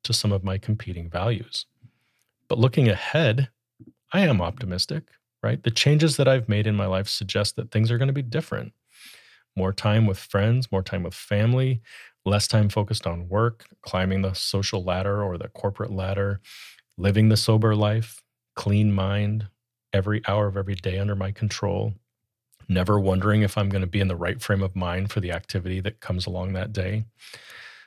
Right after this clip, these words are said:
or the ability to be in a healthy relationship without this elephant always in the room,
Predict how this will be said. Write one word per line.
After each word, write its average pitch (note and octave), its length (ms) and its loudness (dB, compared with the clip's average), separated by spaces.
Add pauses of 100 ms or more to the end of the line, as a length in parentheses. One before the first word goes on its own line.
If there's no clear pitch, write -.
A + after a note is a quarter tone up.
or A2+ 140 6
the G2+ 120 4
ability G#2 440 6
to A2 100 -2
be G2+ 140 2
in F#2+ 100 4
a F#2 40 0
healthy F#2 300 -2
relationship F#2+ 680 -2
without G2 360 -2
this - 280 0
elephant G#2+ 500 4
always G2+ 300 2
in G#2+ 80 2
the G2+ 100 0
room, F#2 500 -2